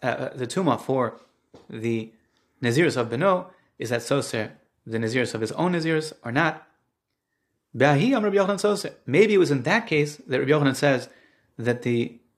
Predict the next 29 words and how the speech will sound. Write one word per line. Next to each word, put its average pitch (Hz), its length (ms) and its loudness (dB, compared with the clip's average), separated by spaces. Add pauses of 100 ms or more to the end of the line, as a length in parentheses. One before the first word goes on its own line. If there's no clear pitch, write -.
tuma 160 420 0 (400)
is 117 120 -8
going 127 240 0
to 127 320 -2 (640)
undermine 143 420 4
the 120 100 -4
entire 127 720 0 (220)
period 131 220 0
of 117 100 -4
Nazirus. 107 440 -2 (200)
Shem - 280 -2
Nazirus 220 280 4
achasi, 247 440 -2 (280)
because 185 460 4 (380)
whether 175 260 4
it's 165 140 -2
his 196 160 2
Nazirus 160 380 -2
or 139 120 -8
Nazirus 143 340 -2
accepted 143 420 -4
for 156 220 0
his 127 160 -4
son, 185 320 2 (500)
it's 143 140 -6
all 190 240 4
really 180 160 4
one 165 220 0
thing. 233 280 0